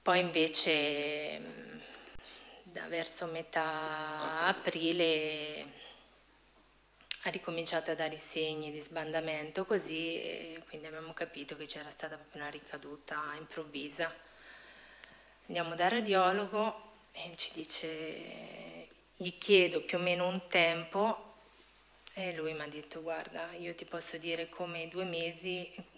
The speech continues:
Speaker 1: come due giorni." E vabbè.
Speaker 2: Questo intanto era, cioè, la malattia è iniziata a novembre.
Speaker 1: Sì, da
Speaker 2: Novembre
Speaker 1: novembre.
Speaker 2: duemiladodici, siamo arrivati ad aprile
Speaker 1: Ad aprile.
Speaker 2: duemilatredici.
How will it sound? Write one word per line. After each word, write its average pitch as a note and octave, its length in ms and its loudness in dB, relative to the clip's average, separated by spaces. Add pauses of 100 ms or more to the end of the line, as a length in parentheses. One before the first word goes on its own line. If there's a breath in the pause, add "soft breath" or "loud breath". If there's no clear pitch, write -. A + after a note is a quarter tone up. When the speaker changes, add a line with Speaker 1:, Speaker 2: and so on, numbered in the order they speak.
(120)
Speaker 1:
come E3 320 -6
due E3+ 160 -4
giorni." F3+ 680 2 (2500 loud breath)
E - 140 -6
vabbè. - 400 -8
Speaker 2:
Questo - 240 -6
intanto D2+ 300 -2
era, C#2+ 220 4
cioè, - 180 2 (580)
la - 60 -20
malattia C#2 280 -2
è - 20 2
iniziata D2 260 -4
a C#2+ 40 -6
novembre. C2+ 560 -2 (160)
Speaker 1:
Sì, D#3 320 -2 (100)
da E3+ 160 2
Speaker 2:
Novembre F3+ 360 6
Speaker 1:
novembre. F3 220 4
Speaker 2:
duemiladodici, F2 880 6
siamo D#2 200 4
arrivati D2+ 600 6
ad D2 120 4
aprile D#2+ 260 4
Speaker 1:
Ad F3+ 140 6
aprile. - 100 0 (120)
Speaker 2:
duemilatredici. - 520 0